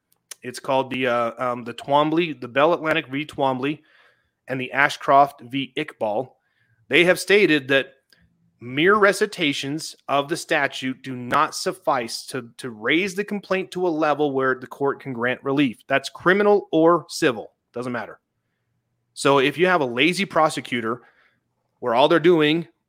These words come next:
is copying and pasting code onto the indictment, code on the indictment, take it to the grand jury, "Hey, you guys vote on this, please." That doesn't grant the court the authority to adjudicate the matter. They're gonna do it anyway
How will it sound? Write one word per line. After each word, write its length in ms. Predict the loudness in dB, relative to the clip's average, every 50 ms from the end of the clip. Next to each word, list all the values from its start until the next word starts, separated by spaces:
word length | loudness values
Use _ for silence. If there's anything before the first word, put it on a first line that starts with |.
| _ -14
is 140 | -14 -12
copying 480 | -12 -8 -6 -4 -4 0 0 2 2 2
and 100 | 2 2
pasting 520 | 4 2 2 2 2 -2 -2 -2 -4 -6 -10 _ _ _ _ _ _ _ _ _ _ _ _ _
code 300 | -8 -4 0 0 2 2
onto 180 | 2 0 0 -2
the 80 | 0
indictment, 460 | 2 2 2 2 2 0 -4 -8 -8
code 180 | -8 -6 -4 -4
on 60 | -4
the 80 | -2 0
indictment, 420 | 2 2 2 2 2 0 -4 -4
take 220 | -6 -8 -8 -8 -8
it 60 | -10
to 80 | -8 -8
the 100 | -6 -2
grand 300 | 0 0 0 0 0 0
jury, 240 | 0 2 2 0 0
"Hey, 160 | -2 -2 -2
you 160 | -2 -4 -2
guys 220 | -2 -2 -2 0
vote 200 | 0 0 0 0
on 100 | 0 -2
this, 120 | -4 -8 -8
please." 400 | -8 -6 -6 -6 -6 -8 -12 -20 _ _ _ _ _ _ _ _ _ _ _ _ _ _ _ _ _ _ _ _ _ _
That 240 | 0 2 2 2 2
doesn't 260 | 2 2 2 0 -2
grant 500 | -2 -2 0 0 0 0 -2 -6 -12 -20 _ _ _ _ _ _ _
the 100 | -8 -8
court 300 | -4 0 4 4 4 4
the 100 | 2 0
authority 560 | -2 0 2 2 4 4 4 2 -2 -6 -8 _ _ _ _ _ _ _ _ _ _ -6
to 120 | -6 -4
adjudicate 460 | -2 -2 -2 -2 -2 -2 -2 -2 -2
the 60 | -2
matter. 380 | 0 2 2 2 2 0 -4 -4 _
They're 120 | 0 2
gonna 120 | 2 0 0
do 140 | -2 -2
it 60 | -2 -2
anyway 340 | -4 -4 -6 -6 -8 -10